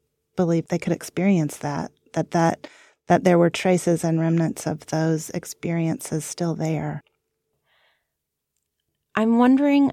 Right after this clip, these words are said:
Speaker 2: about the morality of calling things pilgrimage,
Speaker 1: Yeah.
Speaker 2: that of making things sound sacred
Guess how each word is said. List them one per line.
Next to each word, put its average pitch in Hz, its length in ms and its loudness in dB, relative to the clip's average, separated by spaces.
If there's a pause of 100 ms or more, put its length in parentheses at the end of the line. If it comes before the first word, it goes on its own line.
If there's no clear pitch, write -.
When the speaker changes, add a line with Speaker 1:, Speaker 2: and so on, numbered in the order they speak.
Speaker 2:
about 202 480 0 (500)
the 208 140 4
morality 214 920 6 (140)
of 185 460 0
calling 208 520 4
things 196 440 0 (100)
pilgrimage, 202 1000 0
Speaker 1:
Yeah. 208 260 -14 (380)
Speaker 2:
that 196 240 2 (400)
of 214 120 2
making 254 440 6
things 202 280 4
sound 202 400 4
sacred 196 680 2